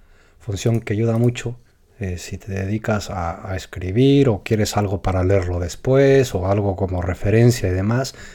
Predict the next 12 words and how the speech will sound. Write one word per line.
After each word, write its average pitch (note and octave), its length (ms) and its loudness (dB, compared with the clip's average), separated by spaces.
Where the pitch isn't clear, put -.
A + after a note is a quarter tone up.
es A2 220 0
entrar, F#2+ 400 2
seleccionar, G2 760 0
simplemente G2+ 760 -2
pones A2 240 2
tu - 120 -4
comando E3+ 680 2
y G2 120 -4
ya G2+ 100 2
tienes G2 280 -4
un G2 120 -4
documento, G2 720 -6